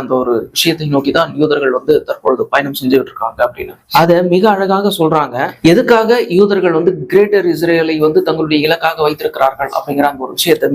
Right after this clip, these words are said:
மிக அழகாக சொல் கூறுகிறார் எழுத்தாளர் புதுமடம் ஹலீம் அவர்கள். அதாவது, அவர்கள் வந்து அந்த பாலஸ்தீனத்துக்குள்ள, அந்த ஜெருசலம்ல வந்து வாழக்கூடிய ஒரு சின்ன கூட்டமாக இருந்தாலும், பின்னால வந்த படையெடுப்பு, ரோம படையெடுப்புக்கு பிறகு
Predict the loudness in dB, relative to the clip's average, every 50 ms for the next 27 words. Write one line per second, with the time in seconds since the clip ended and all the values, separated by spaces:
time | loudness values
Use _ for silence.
0 | 2 2 2 2 2 2 0 0 0 0 0 0 0 0 0 0 0 -2 -6 -8
1 | -8 -8 -8 -4 -4 -2 -2 -2 -2 -2 0 0 0 -2 -4 -8 -14 _ _ _
2 | -20 -20 -20 _ _ 0 0 2 2 0 0 2 2 0 -2 -2 -4 -2 0 0
3 | 2 2 2 0 -2 -4 -8 -6 -2 0 0 2 2 2 2 0 0 -2 -4 -8
4 | -8 -12 _ -8 0 2 4 4 4 4 4 4 4 4 2 2 2 2 2 2
5 | 4 4 4 4 4 4 4 4 4 4 4 4 4 2 0 -4 -6 -6 -4 -2
6 | 0 0 -2 0 0 0 2 2 2 0 -2 -2 0 0 2 2 2 0 -2 0
7 | 2 2 4 4 4 4 2 0 -2 -2 -4 0 2 2 4 4 2 0 0 0
8 | 2 2 2 2 0 0 -2 0 2 2 4 2 2 0 0 0 -2 -2 -2 2
9 | 4 4 4 2 0 -4 -4 0 0 0 2 2 0 0 0 0 -2 0 0 0
10 | 0 0 0 0 -2 -2 0 0 0 0 0 -4 -8 _ _ _ -20 -20 -20 -20
11 | -20 _ _ _ _ _ 2 4 4 4 4 4 4 2 2 0 0 0 -2 -2
12 | 0 0 0 0 0 0 -2 -2 -2 0 0 2 2 2 0 0 0 0 0 0
13 | 0 -2 -4 -6 -10 -10 -10 -8 -4 0 2 2 2 2 2 2